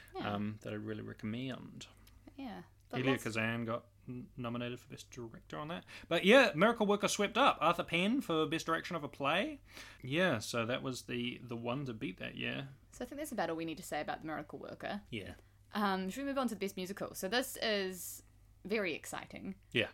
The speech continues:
Speaker 1: um, this category.
Speaker 2: It's huge.
Speaker 1: Because we've got our first tie,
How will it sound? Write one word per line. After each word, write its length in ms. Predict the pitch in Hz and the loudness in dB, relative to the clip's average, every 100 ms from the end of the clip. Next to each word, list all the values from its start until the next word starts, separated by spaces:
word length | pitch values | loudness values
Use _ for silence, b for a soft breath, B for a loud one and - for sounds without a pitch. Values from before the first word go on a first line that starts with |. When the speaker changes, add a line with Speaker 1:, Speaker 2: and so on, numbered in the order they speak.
| - | -4
Speaker 1:
um, 220 | 165 156 | -4 -4
this 160 | 165 - | -10 -10
category. 500 | - - 143 196 294 | -10 -10 -2 -2 0
Speaker 2:
It's 120 | - - | -2 2
huge. 400 | 233 - - - | 2 2 -2 -4
Speaker 1:
Because 760 | 202 - 285 180 220 294 - - | -4 2 4 4 2 -2 -8 -6
we've 200 | 196 190 | -4 -2
got 260 | 202 185 - 175 | 2 2 2 2
our 120 | 170 | 2
first 320 | - 208 - | 0 -2 -4
tie, 480 | - 214 196 170 277 | -8 -4 -2 0 -2